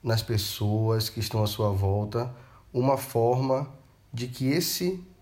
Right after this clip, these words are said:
essa dor, essa angústia, esse sofrimento seja elaborado,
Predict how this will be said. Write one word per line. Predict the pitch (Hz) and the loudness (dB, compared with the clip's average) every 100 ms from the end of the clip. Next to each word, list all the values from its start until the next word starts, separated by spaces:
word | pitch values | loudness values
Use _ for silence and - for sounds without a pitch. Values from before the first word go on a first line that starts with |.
| _ | _
essa | 127 - 175 | -4 0 0
dor, | 135 120 123 139 - - - _ _ _ _ _ - | 0 2 2 0 -6 -14 -20 _ _ _ _ _ -4
essa | 123 - | -2 0
angústia, | 151 143 117 127 127 - 131 131 | 0 0 -2 -2 -4 -2 -2 0
esse | 127 131 | -2 -2
sofrimento | 123 120 110 110 107 117 120 | -2 -4 -2 0 2 0 -2
seja | 117 - 151 | -4 0 2
elaborado, | 151 139 131 104 95 92 95 | 2 2 2 2 2 0 -2